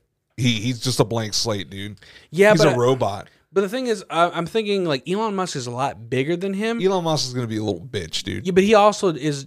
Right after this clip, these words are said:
Speaker 2: he, they both practice jujitsu, apparently. They're
Speaker 1: Ugh.
Speaker 2: both jujitsu guys, so more than likely it's gonna go straight to the ground.
Speaker 1: Mount me, bro. <laughs>
Speaker 2: <clears throat> More than likely.
Speaker 1: No, I think, um,
Speaker 2: And think about it. How, how hard is it gonna be to grapple that big box-shaped torso that he has?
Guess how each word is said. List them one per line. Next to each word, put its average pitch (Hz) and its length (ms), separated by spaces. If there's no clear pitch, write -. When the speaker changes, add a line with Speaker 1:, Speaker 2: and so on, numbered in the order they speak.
Speaker 2:
he, 156 240
they 147 240
both 156 560
practice 143 400
jujitsu, 120 600
apparently. 120 520
They're 147 80
Speaker 1:
Ugh. 139 80
Speaker 2:
both 180 220
jujitsu 147 460
guys, 135 380
so 156 140
more 202 160
than 240 100
likely 165 280
it's 147 120
gonna 165 160
go 151 100
straight 143 260
to - 60
the - 80
ground. 135 420
Speaker 1:
Mount 185 200
me, 180 60
bro. 139 220
<laughs> 202 1120
Speaker 2:
<clears throat> - 20
More 208 200
than 165 140
likely. 147 540
Speaker 1:
No, 135 260
I 123 140
think, 156 280
um, 131 260
Speaker 2:
And 185 80
think 294 140
about 247 180
it. 143 60
How, 269 160
how 311 200
hard 285 220
is 254 120
it 254 40
gonna 220 160
be 196 260
to 156 120
grapple 147 600
that 156 260
big 151 360
box-shaped 151 640
torso 143 500
that 120 160
he 117 100
has? 117 540